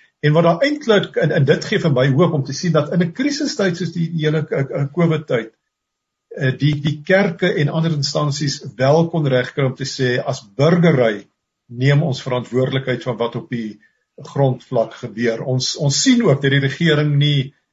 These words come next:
eh, doen wat hy, of kan doen wat hy beloof om te doen, of onderneem om te doen nie, en ons gaan nie sit en wag nie. Uh, so ek dink daar gebeur baie meer reeds as wat ons partykeer van bes-,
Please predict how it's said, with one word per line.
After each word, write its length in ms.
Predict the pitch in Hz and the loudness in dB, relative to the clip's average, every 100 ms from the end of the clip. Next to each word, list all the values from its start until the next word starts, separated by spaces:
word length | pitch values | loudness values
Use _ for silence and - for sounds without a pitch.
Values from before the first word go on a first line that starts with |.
| _ _ _ _ _ | _ _ _ _ _
eh, 420 | 147 123 117 117 113 _ _ _ _ - | -6 -4 0 0 -2 _ _ _ _ -12
doen 220 | 127 147 | 0 2
wat 200 | 151 139 | 4 4
hy, 200 | 139 135 | 4 2
of 180 | 147 147 | 0 -2
kan 240 | 170 165 | 2 4
doen 120 | 139 131 | 4 4
wat 160 | 127 | 2
hy 360 | 127 123 120 - _ _ _ _ | 2 2 0 -6 _ _ _ _
beloof 440 | 139 131 135 151 | 2 4 6 6
om 200 | 156 135 | 6 4
te 140 | 131 120 | 2 0
doen, 240 | 123 123 | 0 -2
of 180 | 170 - | -6 -6
onderneem 440 | 127 120 117 139 | -6 -4 0 2
om 160 | 139 131 | 2 0
te 100 | 123 | -4
doen 160 | 117 117 | -6 -6
nie, 120 | 120 | -4
en 80 | 139 | -4
ons 120 | 113 | -4
gaan 120 | 160 | -2
nie 80 | 180 | 0
sit 160 | 175 165 | 0 -4
en 120 | 113 | 0
wag 260 | 117 - | -2 -2
nie. 180 | 127 101 _ - - _ - | -8 -10 _ -20 -20 _ -4
Uh, 160 | 127 127 | -2 0
so 160 | - | 2
ek 140 | 185 175 | 2 2
dink 140 | 208 | 2
daar 140 | 208 180 | 2 2
gebeur 520 | 170 - 165 208 139 | 0 4 4 4 2
baie 300 | 120 147 175 | 2 4 4
meer 560 | 127 117 120 190 208 - - | 2 0 0 0 -2 -12 -14
reeds 420 | 110 139 175 - | 0 0 0 -2
as 160 | 147 - | -4 -2
wat 160 | 147 | -4
ons 340 | 165 147 139 - | -2 -2 -4 -6
partykeer 560 | 143 - 139 135 139 135 | -10 -4 -6 -2 -4 -4
van 220 | - 127 | -6 -6
bes-, 420 | 127 - - | -6 -10 -16